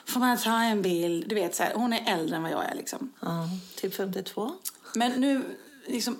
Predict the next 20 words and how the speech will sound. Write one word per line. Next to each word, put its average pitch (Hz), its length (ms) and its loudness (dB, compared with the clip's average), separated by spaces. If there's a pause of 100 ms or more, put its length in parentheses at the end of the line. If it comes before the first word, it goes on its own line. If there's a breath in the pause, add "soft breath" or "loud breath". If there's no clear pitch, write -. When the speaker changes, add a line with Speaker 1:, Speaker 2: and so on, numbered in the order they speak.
(100)
Speaker 1:
skitsamma 214 520 0
att 202 100 -8
hon, 190 300 -2
eh, 170 420 -4
var 190 200 0
onykter, 190 400 -2
men 190 280 -2 (400)
mentaliteten 214 960 -2
på 233 240 2
de 190 240 2
människorna 170 440 -2
som 180 160 -4
kanske 190 220 -2
inte 180 140 -2
kommer 160 320 0
från 180 140 -4
storstäder 226 680 0
är 190 260 2
ju 180 100 0
väldigt 185 480 -2